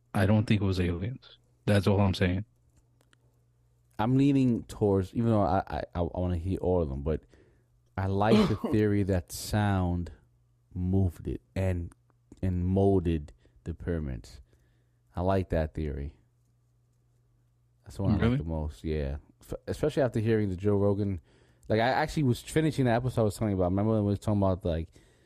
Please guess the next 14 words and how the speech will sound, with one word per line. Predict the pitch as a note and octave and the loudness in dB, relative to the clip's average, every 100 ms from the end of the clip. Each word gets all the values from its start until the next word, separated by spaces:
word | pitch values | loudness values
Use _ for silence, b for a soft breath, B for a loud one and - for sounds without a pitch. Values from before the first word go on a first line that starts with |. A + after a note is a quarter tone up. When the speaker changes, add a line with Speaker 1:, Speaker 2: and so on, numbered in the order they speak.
| b b b _ | b b b _
Speaker 2:
like, | G2 | -4
Atlantis | - G2 A2 A2 G#2 F2 | 0 2 2 0 -2 0
may | A2 A#2 | 4 4
be | A2 A2+ A2 | 4 4 4
in | A2 | 4
the | G2+ | 0
Sahara, | - G2 G#2+ A2+ G#2 | 0 0 2 4 4
like | G2+ F#2+ | 2 2
that | G#2 | 2
episode | A2 A2 - A2 | 2 0 0 0
with | G2 | 2
those | G#2+ G#2 | 2 2
two | - G#2+ | 0 2
guys? | G#2+ G#2+ G#2+ G#2+ - | 4 4 4 0 -4